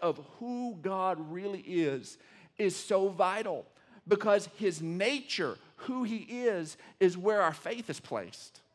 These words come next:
We're placing our faith in who he is. As you, if, if there's anybody, if there's anybody that you trust on a high level, you are trusting who they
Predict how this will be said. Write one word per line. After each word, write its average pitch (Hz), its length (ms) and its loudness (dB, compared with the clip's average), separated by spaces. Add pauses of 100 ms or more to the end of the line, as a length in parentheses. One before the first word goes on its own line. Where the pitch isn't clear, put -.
(420)
We're 208 120 2
placing 240 520 -2
our 170 120 2
faith 254 420 -2
in 180 320 -4
who 269 560 -6 (200)
he 240 540 -8 (280)
is. 226 720 -8 (680)
As 214 280 0
you, 240 360 -2
if, 202 160 -2 (100)
if 180 140 -10
there's 180 300 0 (100)
anybody, 233 800 0 (680)
if 208 140 -2
there's 175 240 -2 (100)
anybody 226 760 -2 (140)
that 190 180 2
you 214 180 -8
trust - 880 0 (460)
on 170 120 2
a 156 60 0
high 196 300 -4
level, 180 440 0 (760)
you 220 220 2
are 185 80 6
trusting 185 720 -2 (200)
who 208 500 -6 (100)
they 156 500 -4